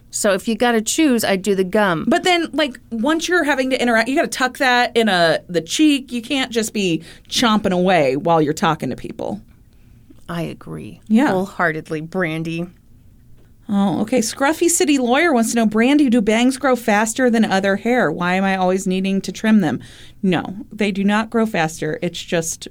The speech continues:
Speaker 2: relativity. There's, you know, they don't have to grow very much to be out of whack and in your way, so you notice it much faster than the rest of your hair.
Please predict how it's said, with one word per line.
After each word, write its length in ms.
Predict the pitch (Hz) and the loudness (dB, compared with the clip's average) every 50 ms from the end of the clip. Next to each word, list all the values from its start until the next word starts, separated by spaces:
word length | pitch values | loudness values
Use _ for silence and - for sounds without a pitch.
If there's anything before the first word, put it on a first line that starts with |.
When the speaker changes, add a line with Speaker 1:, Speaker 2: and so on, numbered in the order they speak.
| - - | -8 -4
Speaker 2:
relativity. 680 | 180 175 175 170 170 170 196 170 - - - - 220 - - - - - - - - - - - - | -2 -2 0 -2 -2 -4 -6 -6 -6 -8 -10 -12 -16 -18 -20 -20 -20 -20 -20 -20 -20 -20 -20 -14 -8
There's, 560 | 190 175 165 160 160 160 - - - - - - - - - - - - - - | -4 -2 0 0 0 -2 -4 -8 -10 -10 -14 -18 -20 -20 -20 -20 -20 -20 -16 -10
you 100 | - 190 | -8 -6
know, 220 | 156 131 135 165 160 - - - | -6 -6 -8 -10 -14 -16 -14 -10
they 100 | - 180 | -6 -4
don't 260 | 180 190 190 196 - | -4 -4 -4 -4 -4
have 100 | 208 202 | -6 -6
to 60 | 196 | -6
grow 240 | 185 185 196 190 190 | -4 -2 0 0 2
very 280 | 185 196 185 180 180 175 | 2 2 2 2 2 2
much 420 | 180 185 170 165 160 - - - | 2 0 0 0 -2 -4 -8 -10
to 80 | - 185 | -8 -6
be 200 | 165 165 160 - - | -4 -4 -4 -2 -2
out 180 | 160 160 165 | -2 0 0
of 80 | 165 165 | 0 0
whack 340 | 170 156 147 147 - - - | 0 0 0 -2 -4 -6 -4
and 120 | 165 165 | -2 -2
in 140 | 156 156 147 | 0 0 -2
your 120 | 147 151 | -2 -2
way, 340 | 160 180 175 151 123 117 139 | -2 0 0 2 0 0 -2
so 140 | 175 - - | -4 -6 -6
you 100 | 175 175 | -4 -2
notice 340 | 175 185 190 180 170 165 - | 0 2 2 0 0 -2 -4
it 100 | 160 - | -4 -4
much 240 | - 160 151 - - | -2 -2 -4 -4 -6
faster 420 | - 165 139 123 - - - 131 131 | -8 -6 -6 -6 -8 -8 -10 -10 -8
than 140 | 143 139 | -8 -8
the 80 | 143 143 | -8 -6
rest 280 | 135 - - 156 - - | -6 -6 -8 -8 -10 -12
of 100 | - - | -12 -12
your 140 | - - | -12 -12
hair. 260 | - - - - - | -12 -10 -12 -12 -12